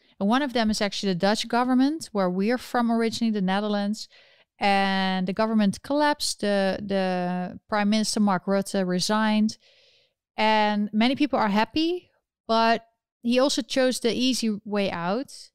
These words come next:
And you already noticed that certain media are trying to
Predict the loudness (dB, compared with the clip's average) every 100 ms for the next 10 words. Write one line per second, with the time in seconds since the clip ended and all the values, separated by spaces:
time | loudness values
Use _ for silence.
0 | _ _ _ 0 2 2 0 2 0 2
1 | 2 2 0 0 -2 -2 -8 -18 -14 -10
2 | -2 -2 2 2 4 4 2 0 -2 -6
3 | -4 -2 0 0 0 -2 -2